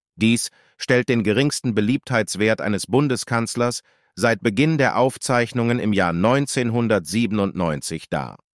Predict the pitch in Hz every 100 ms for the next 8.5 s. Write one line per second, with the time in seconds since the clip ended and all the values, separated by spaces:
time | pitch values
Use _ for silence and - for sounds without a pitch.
0 | _ _ _ - 175 185 156 120 117 110
1 | 98 - 127 139 - - 135 117 110 113
2 | 113 107 92 127 110 110 98 87 127 127
3 | 139 - _ _ _ - 110 80 123 127
4 | 135 123 113 127 139 120 113 120 117 -
5 | 135 139 131 127 127 107 143 127 117 101
6 | 92 113 95 104 107 131 123 110 110 104
7 | 110 107 98 131 123 - 95 85 76 76
8 | 71 - 80 69 57